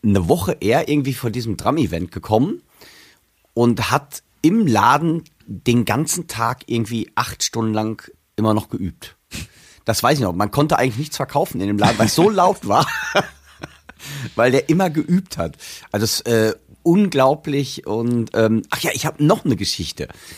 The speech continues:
Ich hab mit dem Wolfgang Hafner,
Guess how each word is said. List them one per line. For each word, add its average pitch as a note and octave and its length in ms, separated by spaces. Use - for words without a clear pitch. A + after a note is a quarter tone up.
Ich G2+ 180
hab D#3 200
mit B2+ 160
dem A2 380
Wolfgang G2 840
Hafner, F#3+ 540